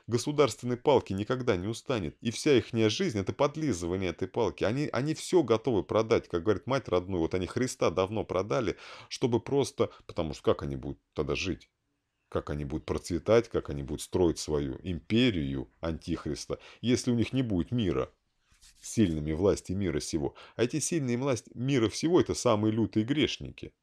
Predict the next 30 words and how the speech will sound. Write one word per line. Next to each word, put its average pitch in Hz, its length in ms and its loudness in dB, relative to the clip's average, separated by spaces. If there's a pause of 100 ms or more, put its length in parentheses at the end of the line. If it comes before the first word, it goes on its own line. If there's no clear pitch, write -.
(100)
Потому - 100 -8
что, - 100 -10
что 95 120 2
творят 92 360 4
там 87 200 0
эти 85 200 -4
люди, 110 320 -2
всем 87 340 -4
известно. - 580 -8 (280)
Вы 80 120 -2
подумайте, 104 540 4
если - 200 -4
эти 123 280 6
с - 140 -8
ними 87 380 -2 (140)
в 80 100 -4
одной 101 300 2
кучке, - 520 -4 (140)
а 78 120 -6
не 90 160 -4
кто? - 420 -2 (960)
А 95 120 2
то, 139 120 6
главное, 123 240 6
знаете, 139 320 2
вот 104 140 2
этих, 110 300 2 (300)
э, 90 120 4
правительства, 117 800 4
там, 95 460 -2